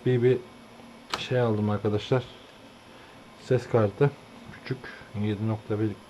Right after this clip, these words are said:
channel diyor. Ee, onun haricinde toplamda bu bilgisayarda iki arkada, iki ka-, şurada,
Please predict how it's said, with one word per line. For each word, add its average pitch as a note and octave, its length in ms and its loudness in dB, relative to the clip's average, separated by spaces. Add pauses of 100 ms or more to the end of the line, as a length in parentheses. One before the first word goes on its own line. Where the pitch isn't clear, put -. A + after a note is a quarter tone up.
(220)
channel G#2 320 0
diyor. A#2+ 200 0 (1500)
Ee, G#2 380 -4 (180)
onun A2+ 180 0
haricinde A2 600 2 (1200)
toplamda D#3 600 6
bu E3 40 6
bilgisayarda D3+ 840 6 (440)
iki E3 240 6
arkada, C#3+ 460 10 (280)
iki B2+ 280 -2
ka-, D#3 300 2
şurada, D3 360 8